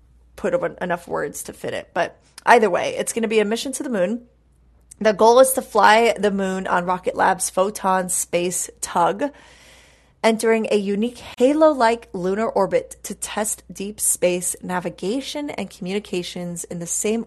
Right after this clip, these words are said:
orbit to be used by nasa's Gateway Mini Space Station. This also moved from Launch Complex two in Virginia to Launch Complex one in New Zealand. Interesting. Oh,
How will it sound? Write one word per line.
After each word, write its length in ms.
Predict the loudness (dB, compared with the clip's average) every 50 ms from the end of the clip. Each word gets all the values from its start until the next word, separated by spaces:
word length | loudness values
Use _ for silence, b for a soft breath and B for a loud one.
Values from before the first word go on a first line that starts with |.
| -4
orbit 480 | -2 -2 -2 0 -2 -4 -4 -8 -12 b b b b b b b b b
to 160 | -6 -6 -6 -4
be 100 | -4 -6
used 440 | -4 -4 -4 -4 -6 -8 -8 -4
by 140 | -4 -2 -2
nasa's 480 | -2 -2 -4 -4 -4 -6 -8 -8 -10 -8
Gateway 680 | -6 -4 -4 -4 -2 -4 -4 -2 -2 -4 -6 -8 -12 -16 _ -10
Mini 420 | -8 -8 -8 -8 -10 -12 -14 -14 _
Space 340 | -16 -16 -10 -10 -10 -10 -8
Station. 460 | -10 -12 -12 -12 -12 -12 -12 -14 -16 -18 _ _ _ _ _ B B B B B B B B B B B B B B B B B B B B B
This 140 | 2 4 6
also 300 | 6 4 4 4 2 2
moved 340 | 4 4 4 4 2 -2 -8
from 300 | -2 0 0 2 4 4
Launch 200 | 2 2 2 0
Complex 440 | -2 -2 0 2 0 0 0 -2 -6
two 180 | -4 -2 -2
in 100 | -2 0
Virginia 600 | -2 -2 -2 -2 -4 -4 -2 0 0 2 0 0 -2
to 100 | -4 -4
Launch 260 | -2 -2 -2 -2 -4 -4
Complex 540 | -2 -2 -2 0 -2 -4 -4 -4 -8 -4
one 180 | -2 -2 -2 -2
in 220 | -4 -6 -6 -6
New 140 | -6 -6 -6
Zealand. 580 | -6 0 0 2 2 2 0 -2 -6 -14 -20 -20 _ _ _ _ _ _ _ _ _ _ _ _ _ -16
Interesting. 520 | -14 -10 -8 -8 -8 -8 -10 -12 -14 -18 -20 _ _ _ _ _ _ _ _ _ _ _ _
Oh, 260 | -2 -2 -2 -2 -6